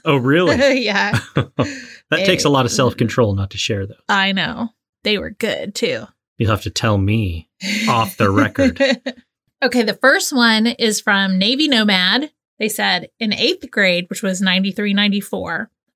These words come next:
Speaker 2: our class was walking back to school from going to an event, and I walked right into a street sign that was on the edge of the sidewalk.
Speaker 1: <laughs>
Speaker 2: Oops." <laughs> I wonder how many people were looking.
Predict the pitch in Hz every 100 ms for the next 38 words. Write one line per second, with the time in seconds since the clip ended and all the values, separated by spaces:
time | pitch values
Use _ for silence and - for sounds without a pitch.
0 | - 233 - 208 262 311 294 240 233 247
1 | 220 202 208 277 262 - 220 208 208 214
2 | _ _ _ - 233 214 214 208 226 254
3 | 247 220 185 190 - _ _ _ 214 220
4 | 202 190 - 214 233 262 254 262 254 -
5 | 233 - - 214 208 214 208 - - -
6 | - 240 208 - 226 226 226 196 208 208
7 | 233 208 - - - - - - - 311
8 | 415 - - - - 247 - 269 - _
9 | - 403 - 320 320 - - 247 _ _
10 | _ - 240 262 269 247 233 220 214 226
11 | 226 196 202 180 185 - 117 214